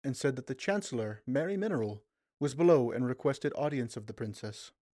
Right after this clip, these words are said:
"Let him be shown into the audience chamber to await me there." The page bowed and departed on his errand, and the princess went to another door in the room and went down the staircase that led from it to the audience chamber,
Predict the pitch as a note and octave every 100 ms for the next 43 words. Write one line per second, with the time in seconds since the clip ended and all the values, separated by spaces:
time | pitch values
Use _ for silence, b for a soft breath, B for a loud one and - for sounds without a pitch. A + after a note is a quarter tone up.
0 | _ E3 G#3 - B3+ B3 - A3 G3+ F#3
1 | F3 F3 F3 E3+ D3 D3 - C3 B2 C3+
2 | - D#3+ D#3+ E3 E3 E3 D#3+ D3 B2 -
3 | _ _ _ _ - B2+ D3+ E3 C#3+ C#3+
4 | G#2+ G#2+ A2 - B2+ C3+ B2+ B2+ A#2+ A2
5 | G#2 G#2 _ _ _ B2 - F3 - -
6 | C#3+ - - A#2+ A#2+ C#3+ C3+ A#2 B2 C3
7 | A2 A2 A2+ A#2 A2+ B2 C3+ C#3 D3+ -
8 | A#2 A2 B2+ A#2+ C3 B2+ C3+ C3 - D3+
9 | D3+ D3+ C#3+ E3 - - A#2+ A#2 A#2+ A#2
10 | G#2+ - A#2 G#2+ G#2+